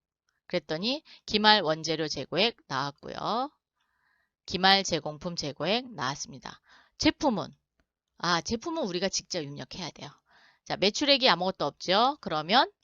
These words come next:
그렇죠. 단기 완성품 제조원가가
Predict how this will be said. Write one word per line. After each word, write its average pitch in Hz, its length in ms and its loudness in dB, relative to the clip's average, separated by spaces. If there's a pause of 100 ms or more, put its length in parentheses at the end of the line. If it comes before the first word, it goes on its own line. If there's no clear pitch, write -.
(540)
그렇죠. 147 480 -6 (420)
단기 208 460 4
완성품 175 480 2
제조원가가 151 840 2